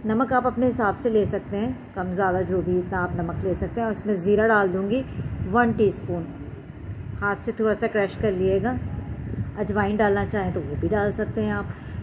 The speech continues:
तो इसको अच्छे से mix करिएगा। वो कहते हैं ना, थोड़ा मुट्ठी में आके थोड़ा सा वैसा bind अप type का सा होता है, क्या कहते हैं वो मुझे नहीं समझ आ रहा। आपको पता होगा तो आप मुझे comments करके बता सकते हैं।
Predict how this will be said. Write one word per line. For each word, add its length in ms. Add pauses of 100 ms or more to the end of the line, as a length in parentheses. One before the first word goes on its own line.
तो 60
इसको 240
अच्छे 240
से 140
mix 300
करिएगा। 500 (2500)
वो 100
कहते 240
हैं 60
ना, 100
थोड़ा 160
मुट्ठी 380
में 140
आके 260
थोड़ा 200
सा 140
वैसा 640 (600)
bind 320
अप 80 (160)
type 240
का 60
सा 140
होता 240
है, 60
क्या 160
कहते 280
हैं 80
वो 80
मुझे 240
नहीं 120
समझ 280
आ 120
रहा। 180 (400)
आपको 200
पता 240
होगा 160
तो 120
आप 100
मुझे 180
comments 320
करके 200
बता 340
सकते 320
हैं। 300